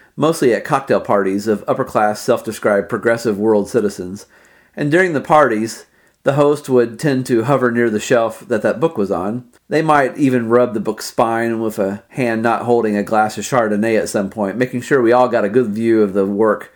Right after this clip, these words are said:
as they pontificated on current events. But whenever I'd ask the Tao Te Ching stroking host what was their opinion of the meaning of "Nothing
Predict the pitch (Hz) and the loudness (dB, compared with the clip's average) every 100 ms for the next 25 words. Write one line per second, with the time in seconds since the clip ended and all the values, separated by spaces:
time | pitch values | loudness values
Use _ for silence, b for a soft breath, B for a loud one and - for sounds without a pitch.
0 | b 117 110 120 107 - 113 120 113 127 | b -2 0 0 0 -2 -2 -2 -4 0
1 | 107 101 98 104 104 117 90 87 113 90 | 2 2 0 -4 -2 -4 -2 -4 -4 -6
2 | - - _ _ - 151 170 185 170 160 | -10 -16 _ _ -2 2 4 4 2 0
3 | 135 123 139 143 - - - 123 120 120 | 0 0 -2 -4 -12 -18 -8 -2 4 4
4 | 113 107 135 113 107 - 117 113 107 120 | 4 -2 -2 -2 -4 0 0 0 -2 2
5 | 107 104 - - b b 135 135 123 120 | 0 0 -8 -20 b b 0 2 2 2
6 | 113 104 139 135 120 107 104 120 165 143 | 2 2 0 0 0 2 2 2 2 0
7 | 107 104 104 104 - b b - 147 202 | -2 0 0 0 -4 b b -6 0 2
8 | 202 185 175 175 | 0 -2 -4 -8